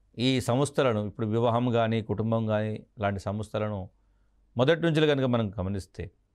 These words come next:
so, అనేక రకాల అంతర్జాతీయ భావనలు, ఇంటర్నేషనల్ కాన్సెప్ట్స్ ప్రభావితం చేస్తూ వచ్చాయి. మొదట్లో పారిశ్రామిక విప్లవం ఒక విధంగా ప్రభావితం చేస్తే, పట్టణీకరణ మరో విధంగా ప్రభావితం చేసింది.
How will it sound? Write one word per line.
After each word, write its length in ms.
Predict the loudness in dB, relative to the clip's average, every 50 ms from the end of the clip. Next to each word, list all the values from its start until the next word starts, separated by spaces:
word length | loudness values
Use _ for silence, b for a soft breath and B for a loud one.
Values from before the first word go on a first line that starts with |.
| _ _ _ _ _ _ -2 0
so, 60 | 2
అనేక 280 | 2 4 2 2 2 2
రకాల 340 | 2 2 2 2 2 2
అంతర్జాతీయ 840 | 2 2 2 4 2 2 2 2 2 4 4 2 2 -2 -2 0 0
భావనలు, 640 | 0 0 0 0 0 2 2 0 -2 -4 -6 -8 -12 _ _ _ _ _ _ _ -6
ఇంటర్నేషనల్ 600 | -4 -2 -2 -2 -2 -2 -4 -6 -6 -8 -10 -10
కాన్సెప్ట్స్ 840 | -10 -6 -6 -4 -4 -4 -4 -4 -6 -6 -6 -8 -10 -6 -6 -6 -8 _ _ _ _ _ _ _ _ -2
ప్రభావితం 480 | 0 2 4 4 4 2 2 0 -2 -2
చేస్తూ 400 | -2 -2 -4 -4 -6 -6 -8 -8
వచ్చాయి. 360 | -8 -8 -8 -10 -14 -16 -16 _ -10
మొదట్లో 560 | -6 -2 -2 -2 0 0 0 0 0 0 -2 -8 _ _ _ _ _ _ -2
పారిశ్రామిక 600 | 0 0 2 2 0 0 0 0 0 0 -2 -2
విప్లవం 460 | -2 -4 -4 -2 0 0 0 0 -2 -6
ఒక 120 | -4 -2 0
విధంగా 300 | 0 0 0 0 0 -2
ప్రభావితం 560 | 0 0 0 0 0 0 -2 -2 -4 -4 -4
చేస్తే, 400 | -4 -4 -4 -2 -4 -4 -4 -6 _ _ _ _ _ _ _ _ _ _ _ _ _ _ _ _ _ _ _ _ _ _ _ _ _ _ _ 2
పట్టణీకరణ 540 | 2 4 4 2 2 2 4 4 2 2 2
మరో 260 | 2 2 2 2 2
విధంగా 300 | 2 2 0 0 0 0
ప్రభావితం 580 | 0 0 0 0 0 -2 -2 -4 -6 -8 -8 -8
చేసింది. 400 | -10 -12 -14 -14 -14 -14 -16